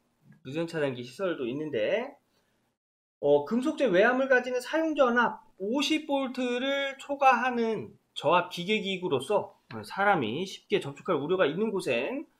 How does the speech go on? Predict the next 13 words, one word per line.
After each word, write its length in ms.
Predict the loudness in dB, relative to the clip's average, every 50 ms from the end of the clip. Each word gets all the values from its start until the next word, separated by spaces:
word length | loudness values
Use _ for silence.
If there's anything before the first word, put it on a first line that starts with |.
| _ _ _ _ _ _ -8
예, 80 | -6
누전 260 | -6 -2 -2 0 0 0
차단기를 460 | -2 -2 -2 -2 -2 -2 -4 -8 -8
설치해야 400 | -8 -8 -8 -6 -4 -4 -2 -2
된다. 400 | -2 -4 -6 -8 -12 -14 -16 _ _ _ _ _ _ _ _ _ _ _ _ _ _ _
예, 240 | -18 -18 -18 -18 -16
누전 220 | -6 -4 -4 -4 -4
차단기를 360 | -4 -6 -6 -6 -6 -8 -10
설치해야 280 | -10 -8 -4 -4 -4 -4
된다. 720 | -4 -4 -6 -6 -6 -6 -4 -2 -2 -2 -2 -4 -6 -12 _ _ _ _ _ _ _ _ _ _ _ -10 -8
요거 680 | -6 -4 -4 -2 -2 -2 -2 -2 -2 -2 -4 -4 -4 -4
알아두시고요. 920 | -2 -2 0 -2 -2 -4 -8 -8 -8 -8 -8 -4 0 2 2 0 0 -6 _ _ _ _ _ -20 -20 -20 _ _ -2
요것도 840 | 0 0 0 0 0 2 2 4 4 4 4 4 2 -2 -8